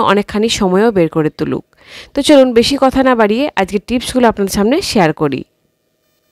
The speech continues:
আজকে প্রথমেই যে টিপসটা আপনাদের সামনে share করতে চলেছি সেটা কিন্তু আমাদের দৈনন্দিন জীবনে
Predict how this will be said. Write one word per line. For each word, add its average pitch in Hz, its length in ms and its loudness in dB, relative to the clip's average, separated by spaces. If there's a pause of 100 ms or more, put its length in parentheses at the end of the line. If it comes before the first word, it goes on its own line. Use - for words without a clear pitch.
(800)
আজকে 233 180 0 (100)
প্রথমেই 254 460 0
যে 240 160 4
টিপসটা 285 340 -2
আপনাদের 247 260 -2
সামনে 247 260 2
share 233 240 4
করতে 240 260 -2
চলেছি 220 280 0 (140)
সেটা 233 260 -2
কিন্তু 226 280 0
আমাদের 208 280 2
দৈনন্দিন 233 440 2
জীবনে 214 240 -2